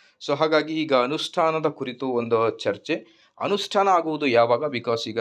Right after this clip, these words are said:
ನೀತಿ ಸಂಹಿತೆ ನಡೀತಾ ಇದೆ, Code of Conduct, ಲೋಕಸಭಾ ಎಲೆಕ್ಷನ್ ಇರುವ ಕಾರಣದಿಂದ. ಹಾಗಾಗಿ ಈಗ ಎಲೆಕ್ಷನ್ ಮುಗಿದ ಬಳಿಕ maybe ಜುಲೈ ಒಂದು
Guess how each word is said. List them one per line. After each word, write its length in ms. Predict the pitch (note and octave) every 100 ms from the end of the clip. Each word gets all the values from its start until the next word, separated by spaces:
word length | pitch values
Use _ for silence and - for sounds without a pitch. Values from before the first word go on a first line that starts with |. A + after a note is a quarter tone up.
| G#2+ G2+ A#2+
ನೀತಿ 280 | D3+ E3+ E3+
ಸಂಹಿತೆ 380 | C#3+ C#3+ C3
ನಡೀತಾ 260 | A#2 A#2 B2+
ಇದೆ, 160 | A2+ G#2
Code 220 | G#2+ A2
of 140 | B2 -
Conduct, 380 | G#2+ G#2+ - -
ಲೋಕಸಭಾ 420 | A#2 - A#2 A2+
ಎಲೆಕ್ಷನ್ 480 | A2 A2 - A#2 A2
ಇರುವ 280 | G2 G2+ A2
ಕಾರಣದಿಂದ. 460 | G2+ G#2 G2 F2+ - _ _ _ _ _ _ -
ಹಾಗಾಗಿ 460 | C3 C#3+ C#3+ C#3+
ಈಗ 240 | C#3 B2 A#2 A2 - _ _ A2
ಎಲೆಕ್ಷನ್ 480 | C3+ D3 E3 D#3 C3
ಮುಗಿದ 260 | B2 C3
ಬಳಿಕ 340 | B2 G#2+ G2+ C#3 E3+ - _ _ _ - _ _ _ _ _ _ _ _ _ - A#2
maybe 320 | E3 E3+ F#3
ಜುಲೈ 420 | C3 C#3+ D3+ D#3+
ಒಂದು 680 | B2+ C3+ D3+ D#3 D#3+ -